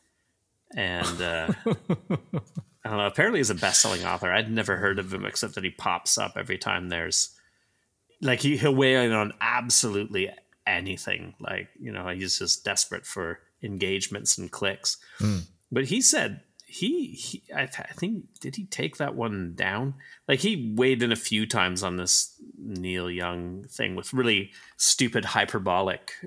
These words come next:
Speaker 1: uh, takes. And, uh, one of them, one of them was like, uh, he was saying, like, Kid Rock. He said, like, Kid Rock is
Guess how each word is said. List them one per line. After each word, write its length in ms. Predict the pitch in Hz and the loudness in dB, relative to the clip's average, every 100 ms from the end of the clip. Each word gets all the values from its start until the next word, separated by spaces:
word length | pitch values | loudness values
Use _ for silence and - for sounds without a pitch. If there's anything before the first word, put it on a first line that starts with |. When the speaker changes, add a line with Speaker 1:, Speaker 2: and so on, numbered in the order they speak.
| - | -6
Speaker 1:
uh, 440 | 104 80 78 80 - | -4 -2 -4 -6 -8
takes. 600 | - 104 95 - - - _ _ _ _ _ - - _ _ | -2 -2 -2 0 -2 -2 _ _ _ _ _ -20 -20 _ _
And, 400 | 139 117 107 104 | 2 4 4 2
uh, 320 | 107 98 98 - - - _ _ _ _ 131 147 147 - - - 269 | 4 4 4 0 -10 -20 _ _ _ _ -18 -16 -16 -20 -20 -16 -2
one 220 | 123 139 | 2 2
of 120 | 131 | 4
them, 360 | 120 113 113 110 | 2 2 0 0
one 140 | 123 | 0
of 80 | 143 | 2
them 160 | 123 | 2
was 260 | 113 95 107 | 2 0 0
like, 360 | 98 90 - 104 | 0 -2 -2 0
uh, 320 | 87 82 85 - _ _ _ _ _ _ _ | 2 0 -4 -10 _ _ _ _ _ _ _
he 140 | 135 123 | -8 -4
was 100 | 110 | 0
saying, 220 | 135 123 | 0 0
like, 180 | 110 92 _ _ _ _ _ _ _ _ _ _ _ _ _ _ _ _ _ _ _ _ | 0 -2 _ _ _ _ _ _ _ _ _ _ _ _ _ _ _ _ _ _ _ _
Kid 320 | - - 139 | 0 4 4
Rock. 480 | 110 107 101 123 - - _ _ _ _ _ _ _ _ - | 4 2 2 0 -6 -14 _ _ _ _ _ _ _ _ -8
He 80 | 135 | -2
said, 260 | 131 117 | -2 0
like, 160 | 120 - | -2 -4
Kid 280 | - 131 107 | 0 2 2
Rock 400 | 107 101 104 - | 2 2 0 -6
is 640 | 127 95 85 - - - | -4 -2 2 2 2 -2